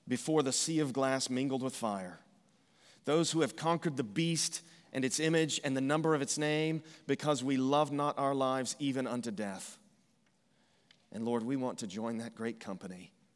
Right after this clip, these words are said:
singing the song of Moses, Exodus fifteen, the servant of God, and the song of the Lamb. Lord, what you did at the Red Sea is fulfilled in Christ, and we praise you for it.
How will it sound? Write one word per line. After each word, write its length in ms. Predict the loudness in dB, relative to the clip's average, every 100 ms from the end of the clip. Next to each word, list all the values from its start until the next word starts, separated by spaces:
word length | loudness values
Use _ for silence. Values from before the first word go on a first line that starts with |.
| _ _ _ _ _ _
singing 520 | -6 -4 -2 -2 -2
the 100 | -4
song 440 | -4 -4 -2 -2 -2
of 120 | -2
Moses, 480 | -2 -2 -4 -8 -8
Exodus 340 | -8 -8 -8 -8
fifteen, 500 | -10 -10 -12 -12 -16 _ _ _ _
the 80 | -4
servant 400 | -2 0 0 -2
of 100 | -4
God, 360 | -6 -8 -12 -20 _ _ _ _ _ _ _
and 240 | -4 -2 -2
the 80 | -4
song 640 | -4 -4 -4 -4 -6 -10 -10
of 140 | -8
the 80 | -6
Lamb. 520 | -6 -8 -12 -18 -20 -20 _ _ _ _ _ _ _ _ _ _ _ _ _ _ _ _ -4
Lord, 160 | -2
what 180 | 0 0
you 80 | 0
did 360 | 0 2 0 -2
at 120 | -6
the 60 | -2
Red 200 | -2 -2
Sea 300 | -2 -2 -2
is 100 | -6
fulfilled 460 | -10 -6 -6 -4
in 100 | -6
Christ, 400 | -8 -10 -10 -10
and 80 | -8
we 80 | -8
praise 340 | -6 -6 -6
you 100 | -8
for 280 | -12 -16 -16
it. 160 | -18